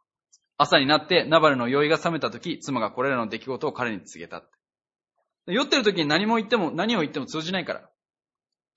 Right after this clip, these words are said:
だから酒に酔うなっていうのはその、そ-、そのことですよ。だって正しいことを言われても、それを受け入れる心に全くないんですよ。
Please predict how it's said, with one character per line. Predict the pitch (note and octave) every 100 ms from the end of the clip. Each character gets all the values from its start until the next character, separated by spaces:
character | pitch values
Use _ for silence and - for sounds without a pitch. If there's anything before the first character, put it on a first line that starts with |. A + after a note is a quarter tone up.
| _ -
だ |
か | G3
ら | D3
酒 | D3+ G3+ G3
に | F#3+
酔 | A3
う |
な | F3
っ | A#2
て | B2+
い |
う |
の | A2+
は |
そ | -
の、 | B2 A#2+
そ-、 | - A2
そ | - C3
の |
こ | C3+
と | G#3
で |
す | B2
よ。 | F#2+
だ | E3
っ |
て | C3+
正 | A2+ E3+ G3
し | C4
い |
こ | F#3+
と | -
を | - - - -
言 | D#3
わ |
れ | G3+
て | F#3+
も、 | F#3+ F#3+ - -
そ | F3+
れ | F#3
を | G3+
受 | F3+
け | G#3
入 | B3
れ | A3+
る | F#3+
心 | D3+ E3
に | D3
全 | A#2+ A#2+ F3+
く |
な | E3
い | G3
ん | B2
で |
す | -
よ。 | -